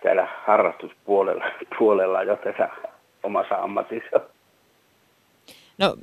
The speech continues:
Speaker 2: millaisena sä näet pitkän kokemuksen jälkeen teidän yrityksenne tulevaisuuden?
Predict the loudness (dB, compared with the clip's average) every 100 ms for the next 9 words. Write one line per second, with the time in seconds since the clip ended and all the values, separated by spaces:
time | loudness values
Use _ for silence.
0 | -6 0 2 4 4 2 2 4 4 2
1 | -2 -6 -4 -4 -2 0 2 0 -2 -4
2 | -6 -6 -2 0 0 -2 -4 -4 -8 -12
3 | _ -8 -2 0 2 -2 -4 -6 -6 -4
4 | 0 0 0 -2 -4 -8 -8